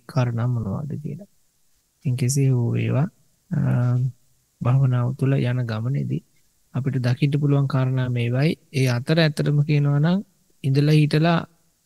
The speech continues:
අර ශරීරය බලනවා කියන එක මම අනිවාර්යයි කියලා කියන්න හේතු වුණේ එහෙම නැත්නම් අපි ශෛලගත වෙනවා.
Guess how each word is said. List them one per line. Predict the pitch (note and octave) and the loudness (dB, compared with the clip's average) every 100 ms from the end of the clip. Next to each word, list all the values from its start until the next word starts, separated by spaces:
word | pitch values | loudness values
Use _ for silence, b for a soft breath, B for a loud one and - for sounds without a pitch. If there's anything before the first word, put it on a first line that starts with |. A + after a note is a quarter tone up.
| _ _ _ | _ _ _
අර | C3+ C3 C3 B2+ B2 A#2+ B2 A#2 - - - _ _ - | 0 2 4 2 2 0 -2 -4 -6 -8 -16 _ _ -6
ශරීරය | - B2+ C#3 D3+ D#3+ | 0 4 6 6 6
බලනවා | C#3+ C3 C#3+ D3 E3 | 4 4 4 4 4
කියන | F3 F#3 E3 | 4 2 2
එක | E3+ | 2
මම | E3+ D3+ D3 | 4 4 4
අනිවාර්යයි | C3 C3+ C#3+ D3+ E3+ E3+ | 4 4 4 4 6 4
කියලා | D#3+ D3 D3 | 4 2 2
කියන්න | C3+ C#3 D#3+ | 2 2 4
හේතු | D#3 E3 D#3 | 6 6 4
වුණේ | C#3 B2 C3+ | 2 2 2
එහෙම | D#3 C#3+ | 4 4
නැත්නම් | C#3 C3+ - D#3 | 4 0 0 0
අපි | E3 E3 | 2 0
ශෛලගත | C3+ C3+ D3 D3 - | 2 2 2 0 -4
වෙනවා. | A#2 - | -4 -4